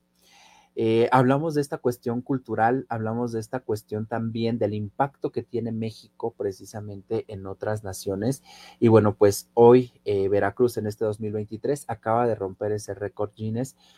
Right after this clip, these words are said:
con la ofrenda más grande, eh, montada precisamente para estas festividades de los fieles difuntos.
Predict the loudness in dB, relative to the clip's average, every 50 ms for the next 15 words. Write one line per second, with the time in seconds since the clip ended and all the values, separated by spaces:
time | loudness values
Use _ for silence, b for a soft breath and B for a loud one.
0 | b b b 2 4 6 6 6 4 2 0 0 0 0 0 0 0 2 2 0
1 | 0 0 -2 -4 -2 0 0 2 0 0 -2 -6 -12 -10 -6 -4 -2 -2 -2 -4
2 | -4 -4 -6 -6 -8 _ _ _ _ _ _ _ _ _ -4 -4 -2 -2 -2 -2
3 | -2 -2 -2 -2 -4 -2 0 2 2 2 2 0 0 0 0 0 -2 -2 -4 -6
4 | -6 -6 -10 -14 -12 -10 -10 -8 -8 -10 -8 -6 -8 -8 -6 -4 -2 -2 -2 -2
5 | -2 -4 -6 -6 -6 -6 -6 -6 -6 -10 -10 -8 -10 -10 -10 -10 -8 -6 -4 -4
6 | -2 -2 -2 -4 -4 -4 -6 -6 -8 -8 -8 -8 -8 -8 -6 -8 -10 -12 -16 -18
7 | -18 -20 -20 -20 _ -20 -20 -20 _